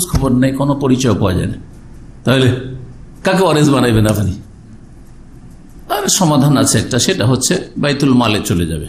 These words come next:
মুসলিমদের যে বাইতুল মালে আছে সেটাই চলে যাবে, তারপরে মুসলিমদের স্বার্থে খরচ করা হবে। যদি কোথাও বাইতুল মাল না থাকে, তো তার নামে ফিসাবিল্লাহ দান করে দিও, গরিব মিসকিনকে, সে তাতে আজের সওয়াব পেতে থাকবে। তিন নম্বর হচ্ছে মৌরুস, মানে হচ্ছে ধন সম্পদ,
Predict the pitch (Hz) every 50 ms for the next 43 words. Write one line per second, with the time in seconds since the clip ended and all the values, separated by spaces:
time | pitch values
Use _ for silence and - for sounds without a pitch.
0 | - - - - - - - - - 107 104 101 107 98 107 110 104 98 117 131
1 | 117 104 107 95 87 78 - 180 - - - 480 415 381 - - - 95 190 -
2 | - - - - - 127 156 170 170 156 - - 101 98 95 - - - - -
3 | - - - - - - - - - - - - - - 101 90 95 - 131 120
4 | - - - 92 90 - - - - - - 76 76 73 76 - - 113 131 139
5 | 143 131 123 110 - - 113 123 113 87 - 123 113 135 - - 233 - - -
6 | 135 123 175 214 233 - - - - 123 117 120 127 151 160 - 175 156 - -
7 | 113 92 95 90 87 92 - 190 185 196 - - 233 - - - - 277 - 147
8 | 123 117 110 110 113 - 165 170 208 226 - 254 - - 175 170 - 156 139 -
9 | 147 151 - - - - - - - - - - - - - - - - 202 170
10 | 170 143 131 - 160 135 - 87 98 90 - 85 - - 71 67 - - - -
11 | - - - - - - - 180 196 190 190 190 190 196 190 196 196 220 202 202
12 | 208 202 185 175 185 196 185 - - 156 156 156 165 165 160 - - - 190 214
13 | - - - - - - - - - - - - - - - - 113 139 156 147
14 | - - 135 117 113 110 - 104 87